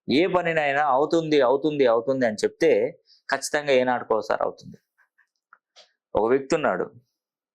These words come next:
ఒక వ్యక్తి ఒక అతనికి లక్ష రూపాయలు ఇచ్చాడు తన ఫ్రెండ్కి.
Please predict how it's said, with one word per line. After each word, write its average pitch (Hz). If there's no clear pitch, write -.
ఒక 107
వ్యక్తి 160
ఒక 147
అతనికి 123
లక్ష 110
రూపాయలు 101
ఇచ్చాడు -
తన 98
ఫ్రెండ్కి. 95